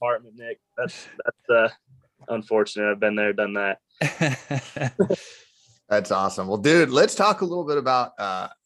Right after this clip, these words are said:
Speaker 3: Zoltar, man, because, like, uh, it's such a unique, uh, business that you guys have. And I, I'm guessing that's where you work full time these days, right?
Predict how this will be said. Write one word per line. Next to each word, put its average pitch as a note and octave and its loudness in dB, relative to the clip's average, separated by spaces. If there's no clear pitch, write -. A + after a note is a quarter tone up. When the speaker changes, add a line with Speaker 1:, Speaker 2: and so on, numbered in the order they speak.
Speaker 3:
Zoltar, A#2 0
man, G2+ -4
because, A2+ 0
like, G2 -2
uh, G2+ 0
it's B2+ -2
such G#3 0
a C#3 0
unique, B2+ -4
uh, G2+ -2
business C#3 2
that A#2+ -6
you A2 -6
guys A2 0
have. C#3 0
And G#2+ -4
I, A#2 -2
I'm A2+ -2
guessing C#3+ 0
that's C3+ 0
where C3 0
you A2 -4
work B2+ -2
full B2 -2
time B2+ -2
these B2+ -2
days, F#2 -6
right? A#2 -2